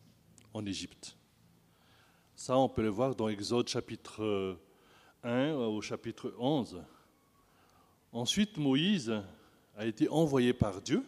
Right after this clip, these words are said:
pour délivrer ce peuple. Ça aussi, nous le savons. Ça, c'est dans chapi-, Exode chapitre douze à dix-huit. Donc, Moïse va conduire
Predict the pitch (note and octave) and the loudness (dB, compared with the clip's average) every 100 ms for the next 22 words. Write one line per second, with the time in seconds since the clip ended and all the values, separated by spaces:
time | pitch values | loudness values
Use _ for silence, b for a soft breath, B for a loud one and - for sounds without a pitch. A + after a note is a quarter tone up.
0 | - - _ _ _ b b b b b | -8 -20 _ _ _ b b b b b
1 | b - - - - B2 G#2+ G#2 D#3+ D3+ | b -20 -20 -16 -8 -8 0 6 6 6
2 | A2 A#2 - A2+ G#2 F2+ E2 - A2+ G#2 | 2 0 0 -2 -4 -6 -10 -4 -2 -2
3 | - B2+ A2+ G#2+ - G2 F2+ - D3 B2 | -4 -2 0 0 -2 -6 -6 -6 -8 -6
4 | A2+ A2 - C3 - C#3 B B B2 A2 | -4 -4 -2 -4 -6 -18 B B -6 -2
5 | C#3 C#3 C3 - - A2 A#2 E3 A#2 G2 | 0 0 -2 -4 -4 -2 -2 0 0 -2
6 | G2 G2+ G#2+ - F2 - - _ _ _ | -8 -8 -8 -8 -10 -12 -20 _ _ _
7 | _ - b b b b b b G#3 C#4 | _ -20 b b b b b b 8 8
8 | F3 E3 F3+ G#3+ C4+ E3+ B2+ G#2+ - - | 6 4 8 10 8 8 2 0 -6 -20
9 | _ _ b b b b A2+ F3 F3+ D#3+ | _ _ b b b b 0 0 2 0
10 | C#3 F3+ G#3+ G#3+ G#3 A3+ | 2 2 2 2 2 0